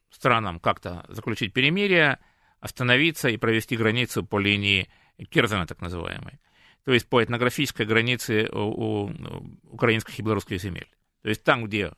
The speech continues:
украинское и белорусское население, эта дол-, часть должна быть в составе,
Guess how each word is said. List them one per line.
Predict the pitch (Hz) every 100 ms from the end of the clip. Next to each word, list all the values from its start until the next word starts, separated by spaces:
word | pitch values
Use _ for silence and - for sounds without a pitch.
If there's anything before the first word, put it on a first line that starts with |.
| _
украинское | - - 113 107 92 95
и | 98
белорусское | 113 - 107
население, | 120 - 233 240 226 185 - - _ -
эта | 190 160
дол-, | 120 117
часть | - 135
должна | 117 101 113 113
быть | 85 107 - _ _
в | -
составе, | 113 - 110 107 101